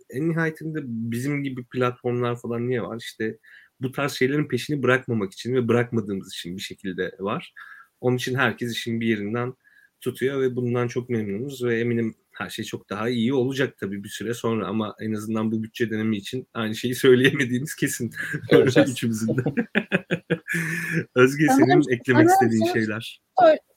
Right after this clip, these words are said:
Speaker 3: şunu söyleyebiliriz ancak önümüzdeki çok yani yakın vadede bir program daha yapabiliriz. Mesela şunun üzerine bir program yapabiliriz. Tam da bugün konuştuğumuz konularla ilişkili olarak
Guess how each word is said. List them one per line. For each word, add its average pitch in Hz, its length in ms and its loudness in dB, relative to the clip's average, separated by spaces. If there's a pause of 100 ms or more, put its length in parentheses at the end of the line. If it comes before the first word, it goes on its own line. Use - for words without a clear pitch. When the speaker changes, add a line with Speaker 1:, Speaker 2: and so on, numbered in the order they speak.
(160)
Speaker 3:
şunu 339 160 0
söyleyebiliriz 254 680 2
ancak 233 380 -4
önümüzdeki 233 480 -4
çok 240 200 -6
yani 190 160 -4
yakın 196 280 -2
vadede 254 400 -2
bir 254 100 -4
program 226 360 -2
daha 233 120 2
yapabiliriz. 233 480 -4
Mesela 247 260 4
şunun 247 340 8
üzerine 175 280 -2
bir 175 60 -10
program 165 380 -2
yapabiliriz. 175 520 -8
Tam 190 180 -4
da 190 120 -4
bugün 190 180 -8
konuştuğumuz 190 460 -8
konularla 180 460 -2
ilişkili 185 460 -4
olarak 160 480 -2